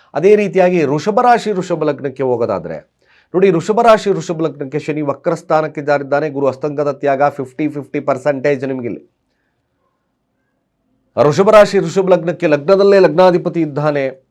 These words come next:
ಇಲ್ಲಿ ಸ್ವಲ್ಪ ನಿಮಗೆ, ಮ್, ಧೈರ್ಯವನ್ನ, ಆರೋಗ್ಯವನ್ನ ತಂದುಕೊಡುತ್ತೆ. ಹಣಕಾಸಿನ ವಿಚಾರದಲ್ಲಿ ಬಹಳ ವಿಶೇಷವಾಗಿರ್ತಕ್ಕಂಥ ಫಲ ಲಭಿಸುತ್ತೆ. ಆದರೆ ಲಾಭದಲ್ಲಿ ಕೊರತೆ ಆಗ್ತದೆ, ಸೋಂಬೇರಿತನವನ್ನ ಕಾಡ್ತಕ್ಕಂಥದ್ದು ಇರುತ್ತೆ,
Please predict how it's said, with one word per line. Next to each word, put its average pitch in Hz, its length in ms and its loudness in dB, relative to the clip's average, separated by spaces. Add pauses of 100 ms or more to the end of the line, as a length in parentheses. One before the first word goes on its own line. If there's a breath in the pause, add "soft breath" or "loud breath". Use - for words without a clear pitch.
ಇಲ್ಲಿ 180 220 -2
ಸ್ವಲ್ಪ 160 300 -2
ನಿಮಗೆ, 135 360 -2 (360 soft breath)
ಮ್, 90 260 -8
ಧೈರ್ಯವನ್ನ, 170 520 2
ಆರೋಗ್ಯವನ್ನ 147 680 0
ತಂದುಕೊಡುತ್ತೆ. 123 600 -6 (300)
ಹಣಕಾಸಿನ 185 460 2
ವಿಚಾರದಲ್ಲಿ 139 800 -2 (200 soft breath)
ಬಹಳ 131 100 0
ವಿಶೇಷವಾಗಿರ್ತಕ್ಕಂಥ 123 960 -6
ಫಲ 117 260 -2
ಲಭಿಸುತ್ತೆ. 113 460 -6 (320 soft breath)
ಆದರೆ 120 280 2
ಲಾಭದಲ್ಲಿ 131 840 2
ಕೊರತೆ 123 340 -2
ಆಗ್ತದೆ, 120 440 -2
ಸೋಂಬೇರಿತನವನ್ನ 127 880 -4
ಕಾಡ್ತಕ್ಕಂಥದ್ದು 120 640 -4
ಇರುತ್ತೆ, 117 280 -2